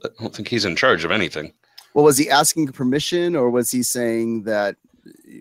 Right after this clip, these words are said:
Speaker 2: we're gonna turn another one? You know, what's, what's the impli-, implications of that if, if we do turn somebody
Speaker 1: I
Speaker 2: else?
Speaker 1: just
Speaker 2: Was he, was he
Speaker 1: I just remember them being like, "No, don't do it. You can't," or something like that. And then he did anyway.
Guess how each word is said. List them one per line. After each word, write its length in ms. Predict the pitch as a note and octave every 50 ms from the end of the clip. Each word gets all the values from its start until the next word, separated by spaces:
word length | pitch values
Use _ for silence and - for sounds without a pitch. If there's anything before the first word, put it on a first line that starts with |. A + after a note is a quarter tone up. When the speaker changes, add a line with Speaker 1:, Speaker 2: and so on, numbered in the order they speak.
| G2 -
Speaker 2:
we're 260 | - G2+ G2 G2+ G#2 _ _ _ _ - - G#2+ G2+
gonna 260 | G#2+ A2 A2+ A2+ A2
turn 240 | - - A#2 A2 G#2+
another 260 | G#2+ G#2+ G#2 G#2 G#2
one? 680 | G#2 G#2 G#2+ G#2 G2+ G#2 G2+ G#2 G2+ G#2 G#2 G2+ F#2+ -
You 100 | - G2
know, 180 | F#2 E2 D#2 B1+
what's, 460 | B1+ D#2 F2 G2 G#2 - - - -
what's 280 | G2 G#2 G#2 - - -
the 300 | G#2+ G2+ F#2+ G2 F#2+ - -
impli-, 200 | F#2 - G#2 - -
implications 760 | A#2+ A2 - - - - A#2 - - A2 G#2 - - G2+ F#2+ G2+
of 80 | F2+
that 300 | F#2 F#2 F2+ F#2 F#2 F#2
if, 160 | F#2 F#2+ - -
if 140 | - F#2+ -
we 100 | G2 F#2+
do 140 | F#2 F#2+ F#2+
turn 220 | - - F#2+ F#2+
somebody 260 | - - F2+ F#2 F2+
Speaker 1:
I 40 | F2
Speaker 2:
else? 80 | F2 -
Speaker 1:
just 80 | -
Speaker 2:
Was 100 | G#2+ G#2+ -
he, 80 | -
was 140 | - - E3
he 200 | F2+ F2+ E2 - _ _ _ _ _ _ _ _ _ _ _ -
Speaker 1:
I 80 | C3
just 120 | C#3 C3 -
remember 240 | D3 B2+ A#2+ A2+ A2
them 160 | G#2 A2 G#2
being 180 | G2+ G#2 G#2 G#2+
like, 300 | F#2+ F2+ F2+ - - -
"No, 380 | F2+ G2+ A#2+ A2+ D#2+ D2+ - _ _ _ _ _ _ _ _ _ -
don't 180 | - F2+ F2 -
do 160 | - G2 F2
it. 100 | D#2+ - _ - - _ _ _ _ _ _ _ -
You 100 | - E2+
can't," 340 | - - F#2+ F2 E2+ - - - _ _ -
or 60 | -
something 280 | - - F2 E2 F2+ F2
like 140 | F2 E2+ -
that. 240 | - E2 E2 E2 - _ - - - - - - _ _ _ -
And 140 | F#2 F2+ F#2
then 80 | F2 F2
he 60 | F2
did 180 | D#2+ F2 E2+ F2
anyway. 320 | F#2 E2+ D#2 D#2 E2+ E2+